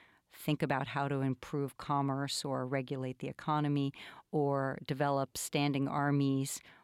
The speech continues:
or have central banks, they need people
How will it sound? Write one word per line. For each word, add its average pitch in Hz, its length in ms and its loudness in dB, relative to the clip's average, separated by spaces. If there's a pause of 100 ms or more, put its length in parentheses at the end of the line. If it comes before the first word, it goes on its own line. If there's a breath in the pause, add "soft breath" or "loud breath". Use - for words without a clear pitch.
or 135 680 -4
have 139 220 -2
central 156 420 0
banks, 143 560 -2
they 151 120 2
need 151 400 2
people 151 460 -4